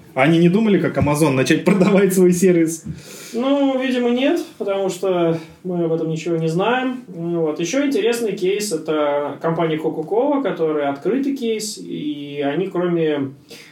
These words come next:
Speaker 2: устройств сотрудников, также подключили вендинговые аппараты к AirWatch'у. Но интересно не только тем, что, в общем-то, там эти аппараты используются, а еще интересно тем, что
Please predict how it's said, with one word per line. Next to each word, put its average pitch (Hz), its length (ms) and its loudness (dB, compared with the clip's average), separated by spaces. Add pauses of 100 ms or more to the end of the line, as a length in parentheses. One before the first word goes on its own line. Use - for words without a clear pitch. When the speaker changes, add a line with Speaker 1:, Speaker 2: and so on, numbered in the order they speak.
(160)
Speaker 2:
устройств 170 420 -2
сотрудников, 226 640 0
также 208 420 -2
подключили 170 500 -6
вендинговые 170 600 0
аппараты 233 480 0
к - 80 -8
AirWatch'у. 170 720 -2
Но 156 100 -2
интересно 202 460 -2
не 190 160 -2
только 240 420 0
тем, 156 180 -4
что, 135 560 -4
в 139 40 -4
общем-то, 131 280 -8
там 123 200 -6
эти 117 160 -6
аппараты 139 460 -2
используются, 131 500 -6
а - 20 0
еще 202 220 -4
интересно 190 580 -2 (300)
тем, 214 180 -2
что 180 600 0